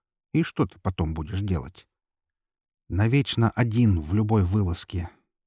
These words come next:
Да ещё и пристрелить могут. Просто ради своей безопасности. Мало ли, один раз товарища убил, может, ты второй раз так поступишь. А жить все хотят.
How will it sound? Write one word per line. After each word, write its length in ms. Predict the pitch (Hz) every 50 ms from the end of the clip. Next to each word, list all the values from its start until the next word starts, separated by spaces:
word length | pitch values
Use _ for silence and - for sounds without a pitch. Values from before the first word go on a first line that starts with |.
| _ _ _ -
Да 100 | 80 87
ещё 240 | 92 - - 123
и 40 | 110
пристрелить 680 | - - - 95 - - - 101 95 95 98 95 - -
могут. 420 | 104 98 87 69 - - - - _ _ _ _ _ _
Просто 360 | - 196 190 - - - -
ради 160 | 123 117 98
своей 360 | 92 - - 104 101 87 82
безопасности. 880 | 80 80 82 85 107 - - - - - - - - - - - - - _ _ _ _ _ _ _ _ _ _ _
Мало 260 | 101 104 95 87 78
ли, 200 | 71 57 - - _ _ _ _ _ _ _
один 280 | - 98 107 123 131 110
раз 220 | 98 87 87 -
товарища 480 | - 101 95 92 85 78 80 - - 98
убил, 400 | 95 101 104 139 175 196 165 - _ _ _ _ _ _ _ _ -
может, 320 | 90 90 85 82 85 -
ты 100 | - 90
второй 380 | - - - 85 - 107 127 143
раз 180 | 156 147 -
так 200 | - 143 123 -
поступишь. 640 | - 104 110 - - 135 127 - 131 131 - - - _ _ _ _ _ _ _ _ _ _ _ _ _ -
А 140 | 101 92
жить 260 | 98 101 113 143 - -
все 260 | - - 185 147 120
хотят. 520 | - - 131 - - 127 117 - - _